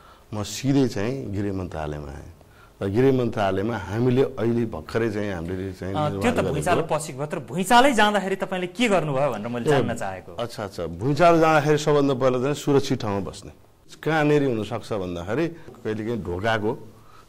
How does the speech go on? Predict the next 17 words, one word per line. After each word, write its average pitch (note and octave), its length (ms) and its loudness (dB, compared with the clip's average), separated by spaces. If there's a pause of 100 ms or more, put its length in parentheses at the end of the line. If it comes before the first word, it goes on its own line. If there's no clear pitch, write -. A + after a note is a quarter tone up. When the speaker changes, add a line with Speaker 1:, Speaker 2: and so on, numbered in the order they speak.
Speaker 1:
ठ्याक्क A#2 200 -4
पछाडि A2+ 540 0
अथवा A2 460 -4
अन्य A#2 240 2
सुरक्षित A2+ 520 -2
ठाउँमा F#2+ 260 -4
चाहिँ F#2+ 220 -6
बस्ने G2 340 -4 (340)
र C#3 80 0
भुइँचालो C#3 720 6
गइसकेपछि C3 880 2 (640)
अनि B2+ 180 0
बिस्तारै A#2+ 520 0
चाहिँ A#2+ 440 -6
घरबाट G2 320 -2
बाहिर E2+ 280 -4
निस्किने। G2+ 420 -14